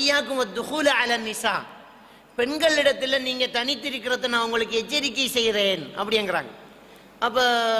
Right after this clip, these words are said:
ஒரு அன்சாரி நபி தோழர் கேக்குறாங்க, மதீனாவை சேர்ந்த ஒரு நபி தோழர் கேக்குறாங்க, "அல் ஹமு யா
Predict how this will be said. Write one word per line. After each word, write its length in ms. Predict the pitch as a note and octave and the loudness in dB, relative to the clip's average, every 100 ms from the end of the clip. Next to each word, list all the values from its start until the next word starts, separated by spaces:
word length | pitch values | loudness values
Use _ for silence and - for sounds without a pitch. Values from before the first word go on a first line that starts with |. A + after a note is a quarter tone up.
| A3 G#3+ G#3+ G#3 | 2 2 2 2
ஒரு 100 | G#3 | 2
அன்சாரி 440 | G#3+ C#4 D4+ D4 C#4+ C4 | 2 0 2 4 4 2
நபி 160 | A#3 A3 | -2 -2
தோழர் 280 | A#3 A3+ F#3+ | 0 0 0
கேக்குறாங்க, 400 | G3+ F#3 F#3 F3 C3 - - - - - - - - - - - - - | -2 0 -2 -2 -8 -12 -20 -20 -20 -20 -20 -20 -20 -20 -20 -20 -14 -4
மதீனாவை 420 | A#3+ C4+ C4 B3 A#3 A3 | 0 2 2 2 2 2
சேர்ந்த 220 | A3 A3 A3 | 0 0 -2
ஒரு 100 | G3+ | 0
நபி 160 | F#3+ A3 G#3 | -2 -2 -2
தோழர் 260 | A3 G#3 G#3 | 0 2 0
கேக்குறாங்க, 340 | G3 G#3 G3+ G3+ | 0 -2 0 -2
"அல் 100 | F#3+ | 0
ஹமு 220 | C4 D4 D#4 C#4 | -2 2 2 4
யா 80 | A3 | 4